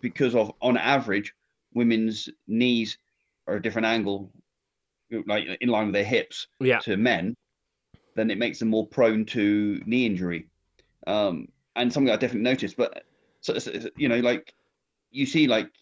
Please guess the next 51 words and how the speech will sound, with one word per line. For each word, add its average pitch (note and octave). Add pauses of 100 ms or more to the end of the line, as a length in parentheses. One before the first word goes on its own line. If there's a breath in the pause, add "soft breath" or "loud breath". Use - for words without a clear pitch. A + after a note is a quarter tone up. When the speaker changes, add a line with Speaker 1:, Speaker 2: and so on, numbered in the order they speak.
(140)
Speaker 1:
the, G#2+
the D#3
valley A#2+
drop, G#2
as A2
I A2+
was A2
saying, A#2
and A2
someone's B2+
trying B2+
to A#2+
resist A#2+
it B2+
and A#2
they G#2+
turn B2+
a B2
little B2+
bit. B2 (260)
And A#2+
so C#3+
rather C#3
than C3+
taking C3
them A#2
backwards, C3
you're A2+
taking A#2+
them A2
kind A2+
of G2+
back A#2+ (300)
sideways A#2+
or G#2
at -
a G2+
forty-five A2
degree A2+
angle A2
Speaker 2:
Yeah. A#2
Speaker 1:
where A#2
their A2+
leg A#2+
is G#2+
not C3
meant A#2
to A2+
bend A2+
at G#2
all, A2